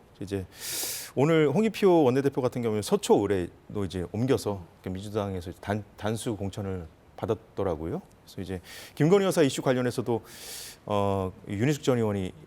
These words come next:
그동안 입장을 밝히셨던 걸로 아는데, 어, 대통령 대담 이후에, 어,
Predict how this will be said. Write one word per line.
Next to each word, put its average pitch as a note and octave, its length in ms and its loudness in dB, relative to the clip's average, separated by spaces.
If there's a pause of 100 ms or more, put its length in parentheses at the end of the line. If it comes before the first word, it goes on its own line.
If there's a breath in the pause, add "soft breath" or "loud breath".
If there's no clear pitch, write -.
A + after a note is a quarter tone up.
(160)
그동안 G#2+ 260 -2
입장을 A#2 340 2
밝히셨던 C3+ 480 -4
걸로 B2+ 140 0
아는데, D2+ 500 -2 (1300 loud breath)
어, G2+ 160 0
대통령 E3 880 4
대담 B2+ 300 6
이후에, G#2+ 640 2
어, G2 500 -2